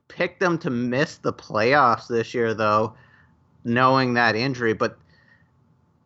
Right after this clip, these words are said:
I, like,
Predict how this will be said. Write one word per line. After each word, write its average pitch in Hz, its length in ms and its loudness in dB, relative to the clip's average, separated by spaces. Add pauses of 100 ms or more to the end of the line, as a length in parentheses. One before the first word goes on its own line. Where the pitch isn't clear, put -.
(120)
I, 147 200 2 (1800)
like, 160 260 0